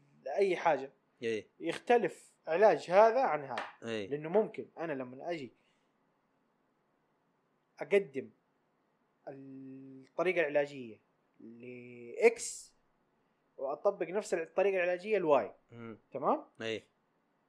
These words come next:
Speaker 1: واحد هيستفيد والثاني لا.
Speaker 2: إيه.
Speaker 1: نسبة كبيرة، يعني.
Speaker 2: مم.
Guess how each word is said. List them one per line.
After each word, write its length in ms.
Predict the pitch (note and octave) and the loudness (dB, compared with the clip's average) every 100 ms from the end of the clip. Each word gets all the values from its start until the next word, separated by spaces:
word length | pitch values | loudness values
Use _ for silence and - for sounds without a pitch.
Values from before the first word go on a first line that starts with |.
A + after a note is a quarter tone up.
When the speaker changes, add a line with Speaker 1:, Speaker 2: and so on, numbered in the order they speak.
| _ _ _ _ _ _ - | _ _ _ _ _ _ 4
Speaker 1:
واحد 300 | A#3 G#3+ G3 | 6 6 2
هيستفيد 380 | G3+ - A#3 G#3 | -4 -4 -6 -8
والثاني 340 | - F#3 C#3+ | -4 -4 -4
لا. 160 | B2+ - _ _ _ - | -6 -8 _ _ _ -6
Speaker 2:
إيه. 220 | A#2 G#2 | -4 -4
Speaker 1:
نسبة 260 | F#3+ G3+ F3 | -4 -4 -4
كبيرة، 340 | F3+ G3 E3+ | -4 -2 -2
يعني. 220 | G#2 G2 _ _ _ _ | -4 -10 _ _ _ _
Speaker 2:
مم. 220 | B2 A2+ | -14 -14